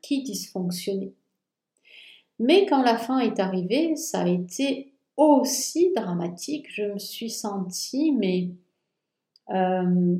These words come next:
dévastée, je me suis sentie abandonnée, j'ai culpabilisé, sauf que cette fois-là, je me suis dit : « Comment je peux faire différemment ?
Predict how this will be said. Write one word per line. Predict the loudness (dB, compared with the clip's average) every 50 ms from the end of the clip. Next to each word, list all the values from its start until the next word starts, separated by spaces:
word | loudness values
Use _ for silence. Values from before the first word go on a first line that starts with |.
| -2 -8 _ _ _ _ _ _ _ _ _ _
dévastée, | -2 2 2 2 4 2 0 -2 -4 -6 -4 -2 0 0 0 0
je | 0 0 0
me | -2 -2
suis | -4 -6 -10 -8 -8 -8
sentie | -6 -4 -4 -4 -4 -6 -6 -6 -6 -6 -6 -8 -8 -10 -10 _ _ _ _ _ _ _ _ _ _ _
abandonnée, | -8 -6 -6 -4 -2 -2 0 2 4 4 4 4 4 4 2 0
j'ai | 0 -2 -4 -2 -2 0 0 0 -2
culpabilisé, | -4 -6 -8 -8 -4 -2 -2 -2 -2 -2 -4 -4 -4 -4 0 2 2 4 4 2
sauf | 2 0 -4 2 2 2 2 0 -6 -12 -16 -8 _
que | -6
cette | -6 -2 -4 -4 -6 -6
fois-là, | -8 -4 -2 -2 0 0 -2 -6 -8 -14 _ _ _ _ _ _ _ _ _ _ _ _ _ _ _ _ _ _ _ _ _ _ _ _ _ _ _ -20 -20 _ _ _ _ _ _ _
je | 0 2 4
me | 6 6 4
suis | 2 0 -6 -6 -6 -6
dit : « | -6 -4 -4 -2 0 0 -2 -2 -6 -12
Comment | 2 4 4 6 6 4 2 0 -4 -8 -10 _ _ _
je | -12 -2 -2 -2
peux | -2 -2 -8 -8 _ -2 0 0 -2 -4 -8 -14 _ _ _ _ _ _ _ _
faire | -20 -2 0 0 0 0 -2 -4
différemment ? | -8 -8 -8 -10 -6 -6 -4 -2 -2 -4 -4 -6 -10